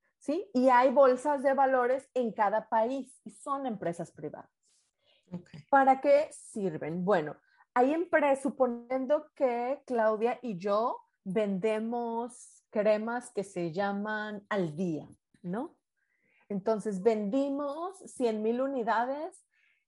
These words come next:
Speaker 1: en el veinte veinte y queremos expandernos. Ya no queremos vender nomás en México, queremos vender en, en, en Colombia y en Brasil. Necesitamos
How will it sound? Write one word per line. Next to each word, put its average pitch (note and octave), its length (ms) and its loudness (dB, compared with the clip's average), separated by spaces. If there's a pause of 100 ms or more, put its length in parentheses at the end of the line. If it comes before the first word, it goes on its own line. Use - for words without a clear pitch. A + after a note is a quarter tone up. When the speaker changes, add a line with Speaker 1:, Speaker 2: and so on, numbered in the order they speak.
Speaker 1:
en C4+ 260 2
el B3+ 160 0
veinte B3+ 440 4
veinte C#4 800 -2 (180)
y C4+ 200 0
queremos B3+ 580 0
expandernos. F#3+ 960 2
Ya B3 100 4
no C#4+ 140 -4
queremos D4 380 0
vender A3+ 300 -4
nomás B3 280 -6
en A#3+ 140 -6
México, D#4 520 -2
queremos A#3 320 -2
vender A#3+ 560 -2 (640)
en, G3+ 300 2
en, G3+ 200 -4
en G#3 140 -2
Colombia C4+ 640 4
y C4 120 0
en G#3+ 120 -2
Brasil. F3 720 -6
Necesitamos B3 1000 -2